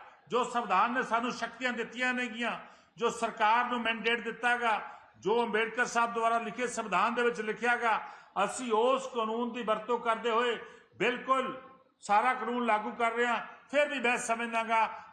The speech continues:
ਅੱਜ ਪੰਜਾਬ ਦੀ ਜੁਡੀਸ਼ਰੀ ਨੂੰ, ਅੱਜ ਪੰਜਾਬ ਦੀਆਂ ਅਦਾਲਤਾਂ ਨੂੰ ਅਕਾਲੀ ਦਲ ਦੀ ਜਿਹੜੀ ਬਚੀ ਖੁਚੀ ਪਾਰਟੀ ਆ, ਜਿਹੜੀ ਬਚੀ ਖੁਚੀ ਰਹਿੰਦ ਖੂੰਹਦ ਆ, ਉਹ ਤੋਂ ਖਤਰਾ ਪੈਦਾ ਹੋ ਗਿਆ।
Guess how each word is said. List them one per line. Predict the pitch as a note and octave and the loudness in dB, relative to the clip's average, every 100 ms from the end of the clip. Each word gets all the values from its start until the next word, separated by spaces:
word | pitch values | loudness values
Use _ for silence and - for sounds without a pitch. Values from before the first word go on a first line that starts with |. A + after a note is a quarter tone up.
| F#3+ | 2
ਅੱਜ | A#3+ B3+ F#3+ | 2 0 0
ਪੰਜਾਬ | G#3+ G3+ A3 A#3+ B3 | 0 4 4 4 2
ਦੀ | B3 A3+ | -2 -4
ਜੁਡੀਸ਼ਰੀ | G#3 G3 C4 - D#4 D#4 | -4 0 0 0 0 0
ਨੂੰ, | C#4 G3 - - _ _ _ - B3 | 0 -4 -8 -20 _ _ _ 0 2
ਅੱਜ | B3 A#3 | 2 0
ਪੰਜਾਬ | A#3+ A#3 A#3+ A#3+ A3 | 0 2 4 4 2
ਦੀਆਂ | A#3 A3+ | 0 2
ਅਦਾਲਤਾਂ | G#3+ G#3+ G#3+ C4+ C4+ C4+ | 4 4 4 4 4 4
ਨੂੰ | A3+ E3 - - - _ _ _ _ _ _ _ _ - F3 | 0 -2 -10 -18 -20 _ _ _ _ _ _ _ _ -6 -4
ਅਕਾਲੀ | - G3+ G#3 A3 | 2 2 2 0
ਦਲ | G3+ G#3+ | 2 2
ਦੀ | F3+ G#3 | 0 -4
ਜਿਹੜੀ | G3 G#3 G3+ F3 - - - | -2 -2 -2 -6 -12 -20 -4
ਬਚੀ | G#3+ A#3+ D#4 | 0 2 0
ਖੁਚੀ | C#4 B3+ B3+ A#3+ | -2 -2 -2 -2
ਪਾਰਟੀ | - G#3 G#3+ A3+ G#3+ | 2 2 2 -4 -2
ਆ, | G3+ D#3+ - - - - _ _ | 2 0 -2 -14 -20 -20 _ _
ਜਿਹੜੀ | D3 A#3 | -2 0
ਬਚੀ | F#3+ A3 A3+ B3 | 0 -2 -2 -4
ਖੁਚੀ | A#3 A#3 A3 | -4 -4 0
ਰਹਿੰਦ | G3 B3 - | 2 0 -2
ਖੂੰਹਦ | G3+ A3 G#3 | -4 0 2
ਆ, | F#3 - - - | 2 0 -12 -14
ਉਹ | G#3 | -8
ਤੋਂ | G#3+ | -4
ਖਤਰਾ | A3+ F#3+ F#3 G#3 | -4 -4 0 2
ਪੈਦਾ | G3 F#3 F#3+ F3 | 2 2 2 2
ਹੋ | F3+ | 2
ਗਿਆ। | A3 B3+ | 2 2